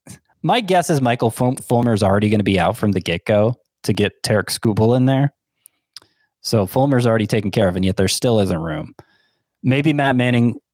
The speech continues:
leapfrogs Casey Mize, who's looked pretty bad this spring in the pecking order. Maybe Manning moves ahead of him. That would make sense. But, uh, I, I don't know. Jose Urena, obviously there's not much to see there. Julio Teheran's the one that's kinda interesting to me because he's,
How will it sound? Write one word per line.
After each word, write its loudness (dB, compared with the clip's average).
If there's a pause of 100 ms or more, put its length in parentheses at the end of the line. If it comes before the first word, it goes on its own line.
leapfrogs 0
Casey 0
Mize, 2
who's -2
looked -2
pretty 0
bad 0
this 0
spring -2
in 0
the 0
pecking -2
order. 2
Maybe 0
Manning 0
moves -2
ahead 2
of -4
him. 0 (840)
That 0
would -2
make 0
sense. -2
But, -2 (720)
uh, 2 (120)
I, -2
I 0
don't 0
know. -2
Jose 0
Urena, 2 (100)
obviously 0
there's 0
not 2
much 0
to -4
see -2
there. 0
Julio 2
Teheran's 0
the 0
one 0
that's -6
kinda -2
interesting -4
to -4
me 2
because -4
he's, 0